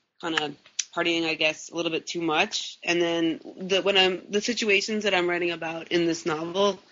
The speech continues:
or book is, uh, um, mostly takes place in two thousand ten, um, towards the end of two thousand ten, and that's kinda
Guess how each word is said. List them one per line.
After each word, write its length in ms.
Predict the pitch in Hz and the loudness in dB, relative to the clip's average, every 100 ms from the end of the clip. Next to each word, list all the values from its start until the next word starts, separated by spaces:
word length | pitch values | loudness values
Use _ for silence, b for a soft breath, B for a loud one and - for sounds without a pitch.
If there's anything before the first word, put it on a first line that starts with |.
| b b b b - | b b b b -4
or 360 | 147 147 147 143 b b b b - | 0 0 0 -6 b b b b 0
book 280 | 175 170 - - - - - | 0 0 -10 -14 -14 -4 2
is, 240 | 180 170 | 2 2
uh, 220 | 156 143 - _ - | -2 -2 -12 _ -14
um, 220 | 156 - | -12 -6
mostly 400 | 190 185 - 170 | 0 0 2 0
takes 240 | 165 170 - | 0 -4 -6
place 300 | 160 160 - | -10 -8 -8
in 60 | |
two 140 | 175 175 | -6 0
thousand 380 | 165 160 156 143 | 2 2 -2 -4
ten, 340 | 156 180 247 _ _ - - | -2 -2 -4 _ _ -10 -2
um, 280 | 147 135 143 | -2 -2 -4
towards 240 | 185 175 | -2 2
the 120 | 165 | 2
end 180 | 160 165 | 2 -2
of 80 | 180 | -2
two 120 | 214 | 0
thousand 340 | 208 202 214 | 2 2 2
ten, 180 | 208 214 | 2 2
and 220 | 220 190 | 2 -2
that's 160 | 147 - | -2 -2
kinda 260 | 151 147 | -2 -2